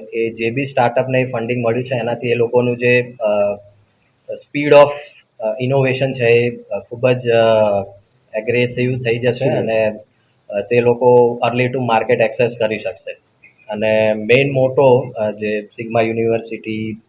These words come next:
Speaker 1: પ્રોવાઈડ કરી રહી છે, અ, જે નરેન્દ્ર મોદી સાહેબનું પણ વિઝન છે કે સ્ટાર્ટઅપ પોતાનું જ ટેકનોલોજી અને બિઝનેસ ડેવલપ કરીને એ લોકો જોબ આપે, રાઈટ? So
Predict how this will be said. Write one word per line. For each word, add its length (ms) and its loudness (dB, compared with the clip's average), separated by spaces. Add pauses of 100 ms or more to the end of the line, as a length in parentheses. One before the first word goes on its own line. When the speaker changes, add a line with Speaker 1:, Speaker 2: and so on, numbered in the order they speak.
(500)
Speaker 1:
પ્રોવાઈડ 340 2
કરી 140 2
રહી 340 -4
છે, 420 0
અ, 580 -8 (240)
જે 200 -10
નરેન્દ્ર 380 -6
મોદી 280 -6
સાહેબનું 360 -6
પણ 160 -6
વિઝન 300 -10
છે 160 -12
કે 280 -6 (680)
સ્ટાર્ટઅપ 540 2
પોતાનું 720 0
જ 60 -6 (680)
ટેકનોલોજી 580 0
અને 140 0
બિઝનેસ 440 -4
ડેવલપ 360 0
કરીને 280 -2
એ 200 -2
લોકો 320 -2
જોબ 440 0
આપે, 420 -2 (380)
રાઈટ? 160 0 (680)
So 40 0